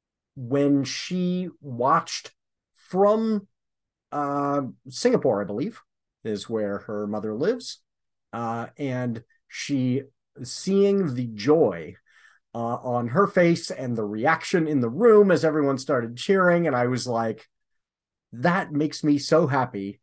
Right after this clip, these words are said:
I have to watch this movie now." <laughs> I had wanted to see it. I, I had seen the preview,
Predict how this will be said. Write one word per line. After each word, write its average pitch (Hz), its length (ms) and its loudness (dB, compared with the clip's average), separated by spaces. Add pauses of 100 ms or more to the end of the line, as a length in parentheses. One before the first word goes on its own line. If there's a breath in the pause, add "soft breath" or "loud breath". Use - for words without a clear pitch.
I 139 60 0
have 147 200 4
to 170 60 -2
watch 135 220 2
this 135 140 -6
movie 131 200 4
now." 117 240 -4 (180)
<laughs> - 200 -20
I 269 100 4
had 196 160 8
wanted 156 240 6
to 123 80 -6
see 131 160 -2
it. 123 80 4
I, 131 240 2
I 135 40 4
had 127 200 0 (220 soft breath)
seen 233 260 -2
the 165 80 2
preview, 120 540 0